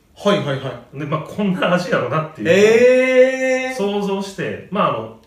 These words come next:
Speaker 2: 当時使ってたような
Speaker 1: はいはいはい。
Speaker 2: ものと、まあ、かなり近いものにして作ったのがこのビールなんですよ。
Speaker 1: あー。
Speaker 2: だから、百年前の味を想像しながら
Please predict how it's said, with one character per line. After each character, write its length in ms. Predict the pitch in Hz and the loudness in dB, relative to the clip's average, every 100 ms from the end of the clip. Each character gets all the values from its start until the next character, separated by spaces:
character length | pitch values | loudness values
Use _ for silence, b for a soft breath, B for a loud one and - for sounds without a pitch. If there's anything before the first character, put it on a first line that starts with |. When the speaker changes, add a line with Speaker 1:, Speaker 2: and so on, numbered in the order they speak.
| 151 | -20
Speaker 2:
当 200 | 147 165 | -8 -6
時 100 | 120 | -6
使 260 | - 156 147 | -8 -6 -6
っ 40 | |
て 80 | 156 | -6
た 80 | 131 | -6
よ 40 | |
う 40 | 214 | 0
な 40 | |
Speaker 1:
は 60 | 247 | 0
い 100 | 196 | 0
は 180 | 214 180 | -2 -2
い 80 | 170 | -2
は 140 | 190 | -4
い。 20 | |
Speaker 2:
も 60 | 165 | -4
の 60 | 156 | -6
と、 40 | |
ま 200 | - - - | -10 -12 -20
あ、 40 | - | -12
か 80 | 147 | -10
な 60 | |
り 60 | 123 | -10
近 300 | - 175 180 | -10 -4 -4
い 60 | |
も 100 | 180 | -4
の 140 | 185 180 | -4 -4
に 60 | 180 | -6
し 100 | - | -8
て 100 | 196 | -14
作 180 | - 175 | -12 -14
っ 20 | |
た 140 | - | -8
の 80 | 180 | -6
が 80 | 170 | -6
こ 160 | - | -6
の 80 | 107 | -8
ビ 60 | 98 | -8
ー 20 | |
ル 60 | 87 | -10
な 40 | |
ん 40 | |
で 40 | 82 | -16
す 60 | |
よ。 100 | - 123 | -14 -12
Speaker 1:
あ 260 | 175 202 | -8 -8
ー。 260 | 226 240 240 | -6 -6 -4
Speaker 2:
だ 80 | 233 | -2
か 60 | |
ら、 80 | 214 | -2
百 100 | 240 | -4
年 160 | 220 220 | -6 -4
前 160 | 214 | -4
の 100 | 135 | -4
味 160 | 113 110 | -6 -8
を 80 | 101 87 - - | -8 -8 -10 -20
想 240 | - 143 | -14 -12
像 60 | 139 | -10
し 60 | 143 | -10
な 80 | |
が 80 | 139 | -8
ら 200 | 123 92 | -8 -12